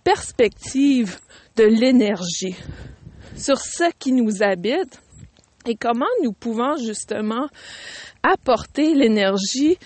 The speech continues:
dans des aspects que nous voulons manifester dans notre vie.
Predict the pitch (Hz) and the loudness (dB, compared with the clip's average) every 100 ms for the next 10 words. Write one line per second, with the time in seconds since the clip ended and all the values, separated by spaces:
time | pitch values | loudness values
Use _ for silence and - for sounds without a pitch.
0 | - - - - 226 262 254 254 262 262 | -20 -20 -20 -4 2 4 4 4 4 2
1 | - - 453 - 269 247 226 247 269 302 | -2 0 0 4 4 4 4 4 4 2
2 | 247 262 269 277 - 202 - - 269 220 | 2 4 4 4 2 -4 -6 -6 -4 -2
3 | 202 196 - - 190 - - 175 | -4 -4 -6 -8 -8 -8 -12 -16